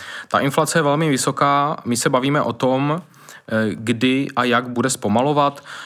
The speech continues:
Pokud by se z mě zeptal, kdy to zpomalení bude do někde pásma jednociferných hodnot,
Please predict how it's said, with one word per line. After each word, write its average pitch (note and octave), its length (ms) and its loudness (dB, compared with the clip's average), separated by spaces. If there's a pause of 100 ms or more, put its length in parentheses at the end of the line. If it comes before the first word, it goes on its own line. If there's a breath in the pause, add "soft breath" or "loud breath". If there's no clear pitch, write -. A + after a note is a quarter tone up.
Pokud C3 260 -6
by B2+ 100 -6
se C#3 180 0
z - 20 -2
mě C#3+ 120 0
zeptal, C#3 360 2
kdy B2+ 340 0
to D3+ 160 -2
zpomalení C#3 600 2
bude B2+ 580 2 (340)
do A#2 340 0 (360)
někde A#2 200 0
pásma A#2 440 2
jednociferných B2 640 0
hodnot, C3 440 -2